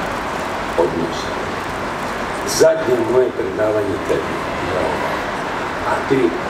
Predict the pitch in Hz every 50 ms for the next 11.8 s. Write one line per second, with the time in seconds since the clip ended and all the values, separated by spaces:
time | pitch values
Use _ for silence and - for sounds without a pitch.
0 | - - - - - - - - - - - - - - - - - - 160 -
1 | - - - - - 139 139 139 135 135 - - - - - - - - - -
2 | - 113 107 107 107 - - - - - - - - - - - - - - -
3 | - - - - - - - - - - - - - - - - - - 151 180
4 | 175 156 143 156 - - - 131 135 127 127 131 165 208 247 269 277 262 - 294
5 | 294 294 294 - - - - - - - - - - - - - 170 170 160 160
6 | 165 196 233 262 277 - - - 466 440 - - - - 427 480 480 466 403 370
7 | - - - 262 254 262 - - - - - - - - - - - - - -
8 | - - - - - - - - - - - - - - - - - - - -
9 | - - - - - - - - - - - - - - - - - - - -
10 | - - 135 131 151 190 202 208 196 202 - 151 139 - - 135 131 - 156 175
11 | 196 202 185 151 131 143 147 147 135 127 - - - 147 139